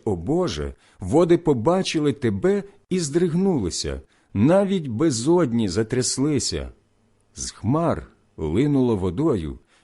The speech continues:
із туч залунав голос,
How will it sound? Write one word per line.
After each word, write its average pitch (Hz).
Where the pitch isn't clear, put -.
із 131
туч -
залунав 131
голос, 107